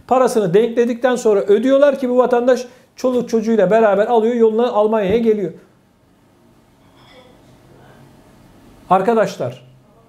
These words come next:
bakın. Bunları anlatıyoruz, anlatıyoruz ama biz kendimizi çok uyanık sanıyoruz. Bak biz, bi-, bizim milletimiz kendini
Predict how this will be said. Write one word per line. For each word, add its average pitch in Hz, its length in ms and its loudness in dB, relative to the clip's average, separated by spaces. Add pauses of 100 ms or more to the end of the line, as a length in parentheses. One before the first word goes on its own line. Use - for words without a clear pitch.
(960)
bakın. 185 260 -2 (2750)
Bunları 269 360 2
anlatıyoruz, 247 520 -2
anlatıyoruz 226 580 -2
ama 214 200 -2 (600)
biz 262 320 -2
kendimizi 233 640 -4
çok 294 260 -2
uyanık 196 300 -2
sanıyoruz. 123 420 -6
Bak 156 200 -4
biz, 220 200 -4
bi-, 247 180 -2
bizim 254 220 0
milletimiz 240 680 -2 (760)
kendini 277 760 0